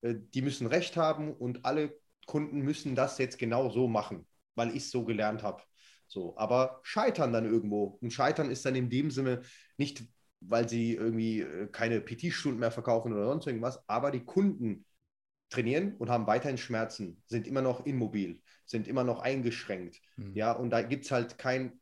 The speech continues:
Speaker 1: emotionales, ähm, Feuerwerk, zum Beispiel wie bei dir nach fünfzehn Jahren, keine Rückenschmerzen mehr zu haben und das binnen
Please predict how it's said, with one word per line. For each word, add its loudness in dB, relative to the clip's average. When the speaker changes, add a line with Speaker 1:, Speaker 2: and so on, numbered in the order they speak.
Speaker 1:
emotionales, 0
ähm, -2
Feuerwerk, 2
zum -6
Beispiel 0
wie -2
bei 4
dir 2
nach -2
fünfzehn 0
Jahren, 2
keine 4
Rückenschmerzen 0
mehr 0
zu -2
haben 2
und 0
das -2
binnen -2